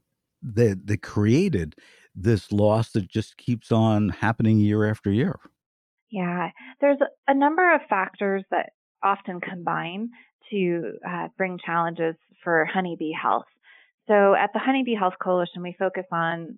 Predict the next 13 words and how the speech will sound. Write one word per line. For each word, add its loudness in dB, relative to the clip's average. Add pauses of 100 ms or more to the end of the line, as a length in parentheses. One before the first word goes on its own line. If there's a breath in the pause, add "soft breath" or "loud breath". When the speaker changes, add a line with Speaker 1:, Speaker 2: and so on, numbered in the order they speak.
(160)
Speaker 2:
the -10
three -2
big -2
ones. -6 (120)
Um, -12
one 0
is -4 (120)
pests -8 (260)
and -8
pathogens -4 (480 soft breath)
within 2
the -2
hives. -2